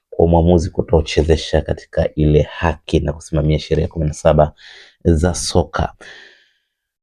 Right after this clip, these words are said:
Lakini zaidi ya huyo, na pia kulikuwa na comment ya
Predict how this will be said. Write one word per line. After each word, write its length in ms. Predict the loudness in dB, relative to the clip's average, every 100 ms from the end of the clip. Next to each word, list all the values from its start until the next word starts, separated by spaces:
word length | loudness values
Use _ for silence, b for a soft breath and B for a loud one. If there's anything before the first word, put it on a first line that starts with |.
| _
Lakini 580 | -2 4 6 6 6 4
zaidi 360 | 4 4 6 6
ya 480 | 6 6 4 4 2
huyo, 640 | -2 0 6 6 6 2 0
na 240 | 2 2
pia 220 | 0 0
kulikuwa 300 | 2 2 2
na 80 | 0
comment 600 | -2 2 4 2 0 0
ya 380 | 4 4 4